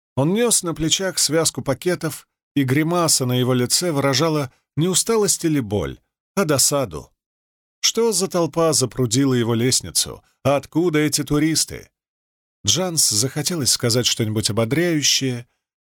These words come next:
хотя бы словами вознаградить тех, кто выполняет работу, на которую уже никогда не будут способны её старческие руки и ноги. Но парень уже мчался прочь, унося продукты и припасы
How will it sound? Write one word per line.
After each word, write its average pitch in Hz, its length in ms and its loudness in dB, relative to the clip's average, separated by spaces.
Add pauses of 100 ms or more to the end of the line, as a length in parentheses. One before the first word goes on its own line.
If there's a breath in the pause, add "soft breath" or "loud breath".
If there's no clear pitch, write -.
(140)
хотя 170 200 0
бы 175 100 0
словами 139 680 0
вознаградить 110 800 0 (100)
тех, 151 400 -2 (340)
кто - 160 -2
выполняет 117 600 0
работу, 131 520 -2 (240)
на 160 140 0
которую 151 600 0
уже 127 320 2
никогда 127 720 0
не 117 120 0
будут 101 280 -2
способны 120 800 0 (260 soft breath)
её 135 420 2
старческие 110 920 -2
руки 101 420 -4
и 90 40 -6
ноги. 92 480 -4 (320)
Но 143 180 2
парень 220 380 -2
уже 160 180 2
мчался 135 480 0
прочь, - 440 -2
унося 127 360 2
продукты 135 540 -2
и 135 120 -4
припасы - 600 0